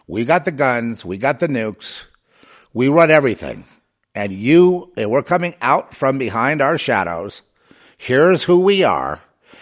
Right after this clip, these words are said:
And we're gonna kill you all. And you won't be able to do a damn thing about it." And that is unacceptable to me. I didn't come here to go through all this, you know,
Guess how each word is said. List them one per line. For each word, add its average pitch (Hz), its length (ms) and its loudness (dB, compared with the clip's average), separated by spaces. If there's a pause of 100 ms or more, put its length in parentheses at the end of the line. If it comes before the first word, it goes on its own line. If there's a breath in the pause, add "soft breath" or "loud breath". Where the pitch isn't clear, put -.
(120)
And 113 160 2
we're 147 100 4
gonna 143 200 0
kill 139 340 0
you 131 240 0
all. 58 380 -4 (280 soft breath)
And 107 140 -6
you 120 120 -2
won't 123 180 0
be 123 100 0
able 113 120 0
to 101 60 -4
do 104 140 -4
a 80 60 -6
damn 113 360 -2
thing 107 160 -6
about 69 340 -8
it." - 180 -20 (260 loud breath)
And 90 240 -10
that 131 480 2 (960)
is 110 120 -4
unacceptable 127 760 -2
to 113 120 -10
me. 67 240 -12 (4000 soft breath)
I 127 200 2
didn't 208 240 2
come 151 280 2
here 123 220 0
to 107 80 -4
go 110 160 -2
through 110 160 -6
all 131 220 2
this, - 440 -4 (200)
you 123 200 -6
know, 104 360 -2